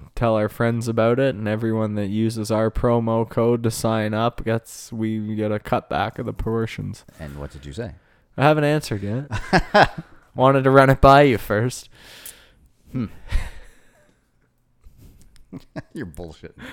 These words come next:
Speaker 1: <laughs> I'll show you the messages after I'm not.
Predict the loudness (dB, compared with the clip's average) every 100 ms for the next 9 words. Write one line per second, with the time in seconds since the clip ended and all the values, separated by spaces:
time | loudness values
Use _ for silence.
0 | -20 -20 -20 -20 -20 -4 -2 -2 0 6
1 | 6 6 4 4 4 -4 -6 -8 -8 -4
2 | -2 -2 -4 -6 -10 -2 -2 -2 -4 -4
3 | -4 -6